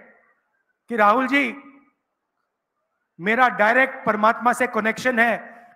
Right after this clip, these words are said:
मैं उनसे कहूंगा, "सुक्खू जी, ये सब ठीक है, हिमाचल की जनता को बाहर जाके मत बोल देना, बड़ी problem हो जाएगी।" मगर प्रधानमंत्री खुल के बोल रहे हैं कि "मेरा direct connection है।"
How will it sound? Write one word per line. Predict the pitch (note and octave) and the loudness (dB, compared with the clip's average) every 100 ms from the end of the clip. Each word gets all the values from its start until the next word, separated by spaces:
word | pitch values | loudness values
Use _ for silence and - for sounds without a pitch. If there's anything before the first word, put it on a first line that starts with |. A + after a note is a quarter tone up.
| G#3 | -2
मैं | A#3 | 0
उनसे | B3 B3+ | 0 -4
कहूंगा, | A#3 A#3 C4 | -2 0 0
"सुक्खू | A#3 A3 A#3+ | -2 -8 -6
जी, | C4+ B3 - - | -4 -6 -10 -6
ये | A3 | -6
सब | G#3+ C4 | -2 -4
ठीक | G3+ A#3 C4+ | -4 -4 0
है, | C4 F#3 - - - | -2 -4 -16 -20 -6
हिमाचल | A#3 A#3+ A#3 C4+ | 2 2 2 -2
की | C4 | 0
जनता | A3+ A3+ B3+ | -4 0 0
को | C#4 | 2
बाहर | F#3+ A#3 | 2 2
जाके | C4 A3+ B3+ | 2 2 2
मत | A#3 | 0
बोल | E3 D#3 | -2 -8
देना, | D#3+ D#3 _ _ _ _ _ _ _ _ _ _ _ _ _ _ _ _ _ _ | -10 -14 _ _ _ _ _ _ _ _ _ _ _ _ _ _ _ _ _ _
बड़ी | A3 D4+ | 0 2
problem | D4+ C4+ D4 D4 | 4 2 4 4
हो | A3+ | 4
जाएगी।" | A#3+ C4 A#3+ - - _ _ _ _ _ _ _ - | 2 2 -4 -6 -20 _ _ _ _ _ _ _ -4
मगर | A#3 D4 D4+ | 0 2 2
प्रधानमंत्री | C4 A#3 D4 D#4 E4 | 2 2 2 0 -2
खुल | D#4+ C4 D#4 | -2 -2 0
के | F#4 | 0
बोल | E4+ E4 | 0 -2
रहे | C#4+ | -4
हैं | G#3 D#3+ _ _ _ _ _ _ _ _ _ _ _ _ _ | -6 -12 _ _ _ _ _ _ _ _ _ _ _ _ _
कि | C4+ | -6
"मेरा | C4 D4+ | 0 2
direct | D4+ C4 C#4 D#4+ - | 4 2 2 0 0
connection | C#4+ D4 - E4 C4+ | -2 -2 -2 0 0
है।" | C#4 C#4+ - | 0 -6 -20